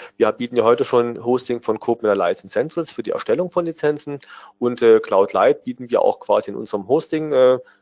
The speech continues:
Center an. Da gibt's entsprechend ein Hosting-Paket, ein kleineres und ein größeres Paket, Anzahl der Web-Service-Calls, die Sie pro Monat entsprechend dann machen können, bestimmt quasi den, den Preis hier.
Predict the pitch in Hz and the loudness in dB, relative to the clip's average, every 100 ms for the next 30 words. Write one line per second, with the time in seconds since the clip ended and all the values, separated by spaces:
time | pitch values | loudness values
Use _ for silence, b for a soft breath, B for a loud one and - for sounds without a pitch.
0 | _ 123 160 151 160 202 175 B _ 113 | _ 0 0 -2 -4 -6 -14 B _ -16
1 | - 113 - 113 113 98 101 104 165 - | -10 -8 0 0 0 -2 -2 -4 -6 -4
2 | 170 160 139 - 135 135 b b b 107 | -8 -4 -4 0 -2 -2 b b b -6
3 | 107 - - 101 131 135 123 120 - - | -6 -8 -2 0 0 2 0 -2 -12 -10
4 | 98 - 139 160 165 - - - 131 131 | -12 -2 0 0 -4 -4 -6 -2 -4 -2
5 | - 113 - 107 104 101 90 135 - _ | -6 -6 -2 0 0 0 0 0 -2 _
6 | - 123 123 - 117 113 110 - b b | 0 0 0 -8 -2 0 -2 -16 b b
7 | - 104 113 110 107 - 101 107 113 110 | -18 -16 -12 -12 -12 -10 -8 -2 0 0
8 | 107 - 101 101 98 95 127 160 151 131 | -2 -6 -6 -6 -10 -8 -6 -6 -4 -4
9 | 131 123 104 - 113 113 - 98 98 101 | -4 -10 -12 -6 -6 -6 -6 -2 -2 -4
10 | 92 87 85 90 - 107 165 156 151 | -12 -12 -12 -14 -4 -4 -2 0 0